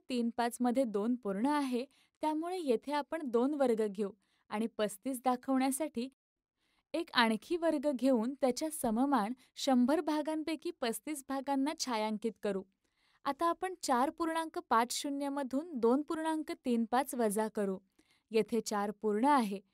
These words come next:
त्यातून दोन पूर्ण काढल्यानंतर दोन पूर्ण शिल्लक राहतील. अशाच प्रकारे शतांशाच्या पन्नास भागातून पस्तीस भाग काढल्यानंतर शिल्लक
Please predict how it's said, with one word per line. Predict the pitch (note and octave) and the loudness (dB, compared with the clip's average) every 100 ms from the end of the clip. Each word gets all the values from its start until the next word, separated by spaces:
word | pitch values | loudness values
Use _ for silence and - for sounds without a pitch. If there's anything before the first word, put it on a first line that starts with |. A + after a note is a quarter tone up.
| _ _ - | _ _ 0
त्यातून | D4 D#4+ F4+ | 0 0 -4
दोन | C#4 B3+ E4 - | 4 6 6 2
पूर्ण | C4+ B3 E4+ | 4 4 4
काढल्यानंतर | D#4 C4 A#3+ B3+ C#4 D#4+ A3+ A3 D4 | 2 2 2 4 4 2 0 0 0
दोन | F#3 B3 D#4+ - | 2 2 2 0
पूर्ण | A#3+ A3 D#4+ | 2 2 2
शिल्लक | - A#3+ A3+ A3 | 0 0 -2 -4
राहतील. | A3 G#3+ - G#3 F#3+ _ _ _ _ _ - | -4 -4 -4 -4 -6 _ _ _ _ _ -10
अशाच | A3 - A3 - | -8 -4 -4 -4
प्रकारे | A#3+ A3+ A#3+ A#3 D4 | -6 -2 0 0 0
शतांशाच्या | - G#3+ A#3+ C#4 D4 D#4+ E4+ E4+ | -2 -4 0 -2 -2 -4 -6 -4
पन्नास | B3+ G#3+ G#3+ C#4 - | -2 0 0 -4 -4
भागातून | D4 D4 D4+ C4+ A#3 C4 _ _ - | -4 -2 -2 -2 -4 -4 _ _ 0
पस्तीस | C4 C4 F4 E4 E4 | 0 0 -4 -4 -6
भाग | E4+ - | -8 -2
काढल्यानंतर | A3+ G#3 A3+ A3 B3+ D4+ G#3+ B3+ _ _ - | -2 0 -2 0 -2 0 0 -2 _ _ -10
शिल्लक | - D4 D4 | -4 -2 -2